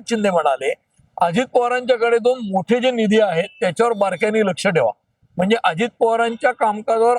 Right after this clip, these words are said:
आता शिंदेचे लोक वॉच ठेवणार का अशी चर्चा सुरू झाली. त्याच्यावर अजित पवारांनी खुलं आव्हान दिलं, "अरे आपला सगळा कारभार ट्रान्सपरंट आहे, पारदर्शक आहे, काय वॉच ठेवायचा तो ठेवा, या मीच स्वागत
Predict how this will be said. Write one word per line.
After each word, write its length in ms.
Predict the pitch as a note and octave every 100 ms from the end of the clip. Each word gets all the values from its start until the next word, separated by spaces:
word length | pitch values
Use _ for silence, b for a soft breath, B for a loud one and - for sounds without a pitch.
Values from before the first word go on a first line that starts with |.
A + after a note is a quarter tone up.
| -
आता 260 | G3 G#3+ A3
शिंदेचे 440 | G#3 G3+ G#3+ G#3+
लोक 120 | A3+ A3
वॉच 300 | G#3 G#3 -
ठेवणार 280 | G3 F#3+ G3
का 120 | G3
अशी 200 | F3+ F3+
चर्चा 340 | F3 D3+ E3
सुरू 240 | D3 C#3+ C3+
झाली. 180 | B2 C3 B B -
त्याच्यावर 260 | F#3 G#3+ G#3+
अजित 260 | G3+ A3 A#3+
पवारांनी 320 | A#3+ A#3+ B3
खुलं 260 | C4+ B3 C4
आव्हान 400 | B3+ A3+ A3+ A3
दिलं, 240 | G3 F#3
"अरे 160 | G3 G#3+
आपला 260 | G#3 -
सगळा 200 | G3+ G#3+
कारभार 380 | G#3+ G3 F#3+ G#3
ट्रान्सपरंट 580 | G3+ G3 F#3 G3 G3+ G3
आहे, 80 | F#3+
पारदर्शक 540 | F#3+ F3+ F#3 G3 - -
आहे, 80 | G3
काय 120 | F#3
वॉच 260 | F#3+ F#3+ G3
ठेवायचा 380 | E3+ C#3+ E3 F#3
तो 120 | G3+
ठेवा, 280 | G3+ F#3+ D3+ _ _ _ _ - E3
या 180 | G#3
मीच 260 | G#3+ A3+ A#3
स्वागत 260 | A#3 G#3+